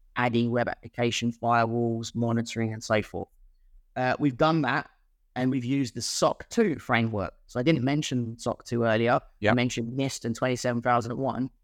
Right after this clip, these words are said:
Speaker 1: But the reason we've used soc two in that environment is it has a more international rec-, rec-, uh, recognition for a SaaS technology provider. So,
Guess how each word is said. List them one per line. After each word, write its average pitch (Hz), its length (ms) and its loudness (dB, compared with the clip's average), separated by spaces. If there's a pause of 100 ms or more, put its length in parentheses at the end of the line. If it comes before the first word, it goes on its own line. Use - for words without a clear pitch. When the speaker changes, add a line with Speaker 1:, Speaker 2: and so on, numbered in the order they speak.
(480)
Speaker 1:
But 123 100 -8
the 135 100 -2
reason 165 300 2
we've 156 140 0
used 139 200 -2
soc - 320 -2
two 180 180 2
in 131 140 2
that 143 140 -2
environment 120 540 0
is 120 220 -8 (400)
it 131 100 0
has 143 340 0 (100)
a 135 360 -2 (460)
more 156 380 0 (100)
international 160 1300 0
rec-, 143 180 0 (200)
rec-, 131 320 -4 (160)
uh, 127 200 0 (920)
recognition 139 680 0 (360)
for 131 200 2
a 123 60 0
SaaS - 380 0
technology 123 640 -2
provider. 113 480 -4 (400)
So, 139 420 0